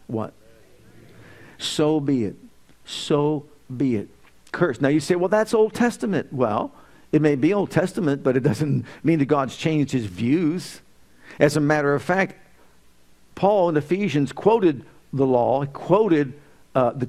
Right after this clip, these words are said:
the commandments when he said, "Honor your father and your mother." It's the first commandment with a promise. So he didn't say it stopped because you're now in the New Testament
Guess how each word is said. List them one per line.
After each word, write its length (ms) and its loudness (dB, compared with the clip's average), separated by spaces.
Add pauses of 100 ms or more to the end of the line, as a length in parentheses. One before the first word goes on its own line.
(140)
the 120 -8
commandments 520 0
when 140 0
he 60 0
said, 280 2
"Honor 220 2
your 160 0
father 320 0
and 100 0
your 60 2
mother." 260 0
It's 160 -2
the 100 0
first 300 -2
commandment 340 -2
with 120 0
a 40 -10
promise. 400 0
So 120 0
he 160 2
didn't 240 2
say 260 2
it 80 0
stopped 500 0
because 320 2
you're 120 0
now 160 0
in 60 0
the 60 2
New 160 2
Testament 540 -4